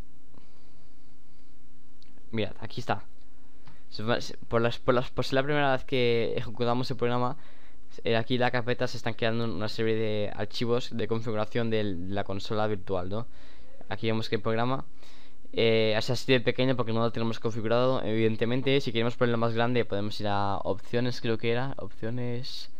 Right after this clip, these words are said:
eh, vídeo, sí, aquí opciones vídeo, yo por ejemplo siempre lo pongo así en el tres, así se ve perfectamente.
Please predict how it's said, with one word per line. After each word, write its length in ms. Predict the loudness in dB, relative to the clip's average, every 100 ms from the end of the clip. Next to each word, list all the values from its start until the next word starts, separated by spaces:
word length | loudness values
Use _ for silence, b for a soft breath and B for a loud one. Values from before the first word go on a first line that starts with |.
| b b b b b b -2
eh, 520 | -2 -2 0 0 -2
vídeo, 960 | 0 0 0 -2 -2 -2 -2 -2 -2 -2
sí, 240 | -2 0 0
aquí 300 | 0 2 2
opciones 460 | 2 0 0 0
vídeo, 440 | 0 2 2 4 2
yo 140 | 0
por 120 | 0
ejemplo 260 | -2 -2 -2
siempre 180 | -2 -2
lo 80 |
pongo 160 | 0 -2
así 220 | -2 0
en 100 | 0
el 120 | 0
tres, 260 | 0 0 0
así 160 | -2 -2
se 140 | 0
ve 80 | 0
perfectamente. 720 | 0 -2 -2 0 0 0 0